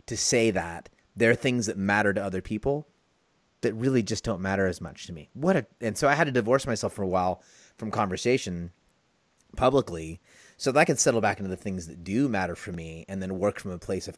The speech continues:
actual wholeness in Christ and who I am and have the conversations.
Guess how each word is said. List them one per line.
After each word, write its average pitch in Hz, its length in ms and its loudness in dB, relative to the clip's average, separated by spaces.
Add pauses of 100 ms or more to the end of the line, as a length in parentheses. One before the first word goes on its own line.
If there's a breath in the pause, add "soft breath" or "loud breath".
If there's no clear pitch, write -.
(120)
actual 95 440 -2
wholeness 110 760 -4 (220)
in 98 180 -6
Christ 107 460 -4
and 92 120 -6
who 95 180 -2
I 92 140 -2
am 160 340 -4 (600 soft breath)
and 101 120 -10
have 117 140 4
the 110 60 -6
conversations. 104 800 -4